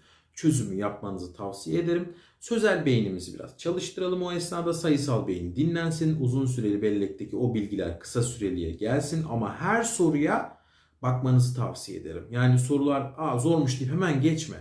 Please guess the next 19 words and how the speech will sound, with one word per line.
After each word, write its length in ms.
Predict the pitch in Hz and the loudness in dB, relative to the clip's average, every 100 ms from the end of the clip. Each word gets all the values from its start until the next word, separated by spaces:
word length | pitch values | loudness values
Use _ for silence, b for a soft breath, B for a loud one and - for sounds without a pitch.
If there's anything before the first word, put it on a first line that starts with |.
| - | -14
Soruya 380 | - 147 214 151 | -4 2 4 4
bir 140 | 123 | 2
bak. 320 | 135 123 - b b b _ _ _ _ _ | 2 2 -2 b b b _ _ _ _ _
Bir 180 | 117 120 | -10 0
de 180 | 127 - | 0 2
uğraş, 680 | 127 120 170 285 - - - _ _ _ _ - | 4 6 6 4 0 -6 -12 _ _ _ _ -8
ondan 380 | 120 120 180 220 | -2 0 2 2
sonra 340 | 175 147 120 | 0 -2 0
boş 300 | 98 95 - | -2 -4 -12
bırak. 320 | 90 - _ _ _ _ _ | -18 -20 _ _ _ _ _
Eğer 340 | 123 143 156 151 | 0 2 2 2
uğraşmadan 640 | 131 180 220 - 180 170 | 4 4 2 0 -2 0
boş 260 | 175 165 - | 0 0 0
bırakırsan 680 | 208 220 254 - 143 123 131 | 0 2 0 0 0 0 0
uzun 240 | 139 220 | 0 0
süreli 380 | 214 165 147 139 | -2 2 2 4
belleğin 320 | 160 196 208 | 4 4 0
haberi 340 | 135 139 147 135 | 0 2 4 4
olmaz 600 | 131 143 127 - - | 2 0 -2 -4 -10